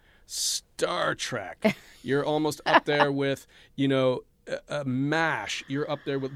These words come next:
Speaker 1: big, big iconic shows in the hi-, you know, L A Law. Um, when did you realize this is really getting big?
Speaker 2: You know, when you said it to me today, that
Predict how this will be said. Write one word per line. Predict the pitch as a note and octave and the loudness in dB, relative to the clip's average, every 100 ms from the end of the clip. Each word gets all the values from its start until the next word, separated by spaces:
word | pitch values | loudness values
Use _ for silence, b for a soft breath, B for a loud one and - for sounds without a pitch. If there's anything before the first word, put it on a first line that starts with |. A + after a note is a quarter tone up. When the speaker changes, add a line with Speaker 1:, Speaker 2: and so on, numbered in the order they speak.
| - | -4
Speaker 1:
big, | E3+ E3 - | -2 -2 -2
big | D#3+ D#3 C3+ | -2 -2 -2
iconic | C3+ C3 B2 C#3+ D3 C3+ | -2 -4 -4 -6 -4 -4
shows | - C#3 A#2+ | -2 -4 -4
in | |
the | A#2 | -6
hi-, | A2 C3 C#3+ | -6 -8 -8
you | C3+ | -6
know, | B2+ B2+ | -6 -4
L | D#3 D#3+ | 0 0
A | D3 B2+ | 0 -2
Law. | B2 C3+ D3+ D3+ A2+ E2 - B B - | -4 -2 2 2 0 -6 -20 B B -2
Um, | C3 C3 B2+ - _ _ _ _ _ _ _ _ _ C3 | 0 0 -2 -8 _ _ _ _ _ _ _ _ _ -2
when | D3 D#3+ | 2 2
did | D3 | 2
you | D#3 | 0
realize | C3+ C#3 B2+ A#2 | 0 2 0 -2
this | A2+ B2 - | -8 -8 -8
is | G#2+ | -10
really | G#2+ F#2+ F2 | -12 -12 -14
getting | E2+ D#2 | -16 -18
big? | D#2+ D#2+ - _ _ _ _ _ _ _ _ - | -18 -18 -20 _ _ _ _ _ _ _ _ -10
Speaker 2:
You | D3 | -4
know, | D#3 | -2
when | C#3+ C#3+ | -2 -4
you | |
said | C#3+ D3 C3+ | -4 -6 -8
it | |
to | - D3+ | -10 -10
me | C#3 | -10
today, | C#3+ C#3 B2+ - | -6 -6 -6 -6
that | A#2+ | -8